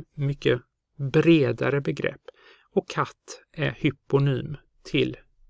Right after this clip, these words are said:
djur. Därför att det är mera specifikt, det är då ett underordnat begrepp. Vi tar det hela en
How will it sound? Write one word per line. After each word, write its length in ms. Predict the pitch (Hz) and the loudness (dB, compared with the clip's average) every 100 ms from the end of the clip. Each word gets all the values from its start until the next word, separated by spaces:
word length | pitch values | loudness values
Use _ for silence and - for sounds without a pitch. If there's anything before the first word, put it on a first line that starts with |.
| - | -10
djur. 520 | 143 135 135 - - - _ _ - - - _ | -4 -2 -2 -4 -14 -20 _ _ -20 -20 -20 _
Därför 260 | - - 123 | -8 -6 -2
att 60 | |
det 80 | 147 | 0
är 40 | |
mera 300 | 131 135 120 | 0 0 -2
specifikt, 1000 | 117 - - 135 - 131 - 139 127 - | -6 -4 0 0 -2 -6 -4 -6 -8 -6
det 60 | 135 | -6
är 40 | |
då 160 | 127 131 | -4 -8
ett 120 | - - | -12 -2
underordnat 1200 | 160 147 117 110 120 - - 127 135 143 147 135 - | 2 2 2 -2 -2 -4 -2 2 2 2 -4 -6 -8
begrepp. 500 | - 135 - - - - _ _ _ _ _ _ _ _ - - - - - - _ _ _ _ _ _ - - _ _ _ _ 175 | -8 -6 -10 -14 -20 -20 _ _ _ _ _ _ _ _ -10 -8 -8 -10 -20 -20 _ _ _ _ _ _ -20 -20 _ _ _ _ -6
Vi 120 | 170 | -2
tar 300 | - 180 165 - - - - - - _ _ _ _ _ _ _ _ _ _ _ _ _ - | 4 4 4 -4 -20 -20 -20 -20 -20 _ _ _ _ _ _ _ _ _ _ _ _ _ -4
det 200 | 135 131 | 0 0
hela 460 | - 151 127 139 - | 0 -2 -2 -6 -8
en 300 | 160 139 | -4 -4